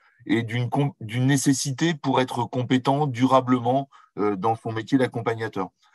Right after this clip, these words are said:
Euh, si on regarde donc du coup, euh, cette, euh, ce label créé,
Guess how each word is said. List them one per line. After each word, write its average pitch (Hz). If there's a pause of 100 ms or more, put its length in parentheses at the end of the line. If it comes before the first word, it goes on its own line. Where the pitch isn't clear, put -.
(260)
Euh, 113
si 160
on 165
regarde 160
donc 120
du 117
coup, 151
euh, 110
cette, -
euh, 101 (200)
ce -
label 127
créé, 135